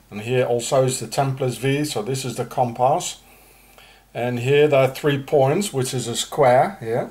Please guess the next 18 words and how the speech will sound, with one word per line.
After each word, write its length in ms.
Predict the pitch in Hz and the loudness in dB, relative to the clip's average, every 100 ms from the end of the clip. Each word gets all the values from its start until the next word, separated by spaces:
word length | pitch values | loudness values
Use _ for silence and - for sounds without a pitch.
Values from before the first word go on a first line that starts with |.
| - | -12
for 120 | - | -12
the 120 | 110 | -10
square 640 | - - 151 143 113 92 - _ _ _ _ _ _ | -10 -2 4 4 4 0 -8 _ _ _ _ _ _
and 380 | 120 135 147 151 | 0 4 4 2
the 60 | |
compass, 720 | 151 147 120 - 95 104 175 151 | 0 0 0 0 -2 0 0 -2
and 120 | 120 | -2
there's 180 | 113 - | -2 -4
three 300 | - 147 143 | 0 2 4
of 140 | 107 | 2
them 240 | 104 113 151 | -2 -4 -4
in 240 | 135 143 | -2 0
red 340 | 117 104 127 - | 2 2 0 -2
for 140 | 123 | -6
the 100 | 104 | 0
old 260 | 123 135 120 | 2 2 0
world's 360 | 131 131 127 - | 2 2 0 -2
order. 520 | 143 107 92 135 | -6 -4 -2 -4